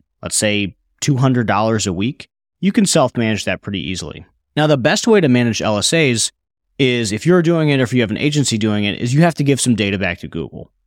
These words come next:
You put your money in, you select what job types you wanna bid on, you add your licensing or whatever it is that you need to do, and then you start bidding on those jobs. And it's nice 'cause it's immediate. You will start getting leads that day probably.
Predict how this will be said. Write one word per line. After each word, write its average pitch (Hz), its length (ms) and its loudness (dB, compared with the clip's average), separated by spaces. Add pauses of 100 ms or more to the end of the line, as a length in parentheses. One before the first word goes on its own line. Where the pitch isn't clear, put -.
(160)
You 120 100 -8
put 185 180 0
your 190 100 2
money 143 300 2
in, 131 280 2
you 107 120 0
select 131 580 -4 (320)
what 87 160 -4
job 135 300 0
types 131 300 0
you 120 60 2
wanna 104 180 0
bid 110 200 0
on, 113 280 0
you 92 120 -2
add 107 240 -4
your 101 80 -6
licensing 104 640 -2
or 101 100 -4
whatever 95 260 -6
it 101 80 -6
is 98 140 -4
that 85 80 -8
you 98 100 -4
need 98 160 -6
to 95 80 -8
do, 95 240 -6 (340)
and 123 220 0
then 151 160 2
you 175 120 2
start 117 220 0
bidding 110 200 0
on 120 120 0
those 127 160 0
jobs. 165 440 -4
And 127 120 -2
it's 113 140 -4
nice 226 240 2
'cause 151 160 2
it's 131 120 -2
immediate. 110 460 -2 (300)
You 135 260 0
will 180 140 4
start 160 300 0
getting 143 280 0
leads 135 320 2
that 107 260 -2
day 110 200 -2
probably. - 560 -10